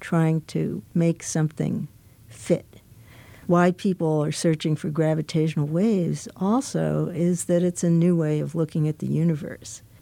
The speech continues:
because gravitational waves can go places electromagnetic waves can't go. You can't shield them. They, they go through everything. So you can, if you have two neutron stars going splat,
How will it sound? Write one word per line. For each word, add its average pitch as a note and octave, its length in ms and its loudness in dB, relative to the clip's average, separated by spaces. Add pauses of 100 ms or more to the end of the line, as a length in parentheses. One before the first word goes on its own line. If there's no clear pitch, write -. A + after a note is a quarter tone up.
because D#3+ 540 0 (100)
gravitational F#3 760 0
waves E3 640 0
can D#3+ 220 -2
go E3 200 4
places D#3 640 -2
electromagnetic D3 960 0
waves D3+ 340 0
can't - 360 -4
go. - 380 -2
You F#3 180 -2
can't F3 340 0
shield - 480 -2
them. - 340 -6
They, - 200 -6 (120)
they F3 140 0
go F3 220 2
through E3+ 200 -4
everything. - 540 -6 (100)
So E3+ 300 -2
you F3 180 2
can, E3 300 0 (640)
if - 140 -4
you E3+ 140 4
have E3+ 480 4 (120)
two F#3+ 300 4
neutron E3+ 540 2
stars D#3 560 0
going D#3 320 0
splat, - 640 -2